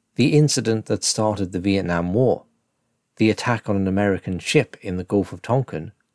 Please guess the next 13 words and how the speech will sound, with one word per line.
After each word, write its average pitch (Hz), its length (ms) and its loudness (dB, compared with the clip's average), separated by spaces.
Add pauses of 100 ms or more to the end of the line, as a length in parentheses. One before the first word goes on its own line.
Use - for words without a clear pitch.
(120)
was 95 440 0
fabricated, 127 760 -4 (600)
and 110 180 2
over 107 260 4
a 104 60 4
million 104 500 2
people 101 320 -4
died 87 480 0
as 90 160 -8
a 107 60 -2
consequence 135 680 -2
of - 160 -8
it. - 180 -20